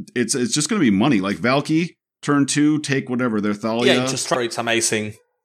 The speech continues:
Speaker 1: Yeah. Then you Strangler, and then now you've got a Valki in play that you can trade. So you, you're, like, two car-, two different cards, two for one on turn two and turn three. I, I just think, like, mono white cannot beat that.
Speaker 2: That actually seems like a super great way to beat mono white.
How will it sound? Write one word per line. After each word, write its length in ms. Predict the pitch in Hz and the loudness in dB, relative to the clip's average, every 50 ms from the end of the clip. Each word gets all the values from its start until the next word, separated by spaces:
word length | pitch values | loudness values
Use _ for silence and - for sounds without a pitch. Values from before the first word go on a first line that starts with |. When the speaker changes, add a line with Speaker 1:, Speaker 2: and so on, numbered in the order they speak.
| _ _ _ _ _ _ _ - | _ _ _ _ _ _ _ -4
Speaker 1:
Yeah. 200 | 123 110 101 - - _ _ _ _ _ _ - | -2 -2 -2 -4 -10 _ _ _ _ _ _ -2
Then 100 | 120 127 | 2 2
you 60 | 139 123 | 2 2
Strangler, 640 | - 160 151 156 160 156 156 156 156 156 - - _ _ _ _ _ - | 4 2 4 4 4 4 4 4 2 2 0 -6 _ _ _ _ _ -2
and 140 | 135 131 | 0 2
then 160 | 156 156 151 139 | 4 4 4 4
now 280 | 139 151 160 156 156 156 | 4 4 4 4 4 4
you've 180 | 147 143 131 | 2 0 0
got 160 | - 147 147 135 | 0 0 0 2
a 40 | 104 | 0
Valki 320 | 123 139 160 - - 117 | 0 0 0 0 0 0
in 80 | 110 107 | 0 2
play 160 | 113 110 107 | 0 0 0
that 60 | 107 | 0
you 80 | 107 104 | 0 0
can 120 | 101 90 | -2 -4
trade. 340 | - - 101 85 90 92 - | -6 -6 -6 -6 -6 -4 -4
So 120 | 120 113 | -2 0
you, 200 | 110 117 127 143 143 | 2 4 4 4 4
you're, 140 | 135 143 | 2 0
like, 320 | 156 151 131 107 - - _ _ _ - | 0 0 -2 -4 -6 -10 _ _ _ -4
two 180 | - 190 208 | -2 0 0
car-, 280 | 202 - - 127 139 - | 0 -2 -4 -6 -6 -4
two 160 | - 180 180 | -4 -2 0
different 280 | 147 156 156 160 127 - | 0 0 0 0 -2 -2
cards, 280 | 123 120 131 127 127 | -2 -2 -2 -2 -2
two 120 | - 135 127 | -4 -4 -4
for 120 | 135 123 | -2 -2
one 240 | 107 110 123 131 120 | 0 0 2 2 2
on 120 | 110 101 | 2 2
turn 220 | 101 - 117 117 117 | 0 0 0 0 0
two 200 | 117 120 117 98 | 0 -2 -2 -2
and 160 | 101 104 - - | 0 0 -2 -2
turn 220 | - 110 104 85 | -2 -4 -4 -4
three. 360 | - 85 95 107 127 156 151 - | -6 -4 -4 -2 -2 -2 -2 -4
I, 140 | 110 110 95 | -6 -4 -4
I 80 | 117 | -4
just 160 | 113 120 120 123 | -4 -4 -4 -4
think, 180 | 127 117 - 107 | -4 -4 -4 -4
like, 200 | 104 98 - - - | -6 -6 -8 -8 -4
mono 260 | - 104 104 107 107 101 | -2 0 0 0 0 -2
white 280 | 95 101 101 101 95 | -2 -4 -4 -6 -6
cannot 260 | - - 101 92 87 80 | -8 -10 -10 -10 -10 -10
beat 140 | 90 85 - | -12 -12 -12
that. 200 | - 60 - - _ _ _ _ _ _ _ _ _ _ _ _ _ - | -12 -16 -16 -16 _ _ _ _ _ _ _ _ _ _ _ _ _ -2
Speaker 2:
That 100 | 220 320 370 | 0 0 0
actually 220 | 349 - 147 123 | 0 -2 -4 -4
seems 240 | 120 - 135 127 - | -4 -4 -4 -4 -2
like 120 | 120 117 113 | -2 -2 -4
a 60 | 101 | -4
super 400 | - - - 143 135 - 117 110 | -6 -4 -4 -4 -2 -2 -2 -4
great 240 | 107 113 110 101 107 | -2 -2 -2 0 0
way 120 | 113 107 | -2 -2
to 140 | 107 - 110 | -2 -2 -6
beat 200 | 104 104 98 101 | -6 -6 -8 -6
mono 240 | 110 107 107 104 104 | -6 -6 -6 -6 -8
white. 320 | 104 101 98 101 101 98 | -8 -8 -8 -10 -12 -14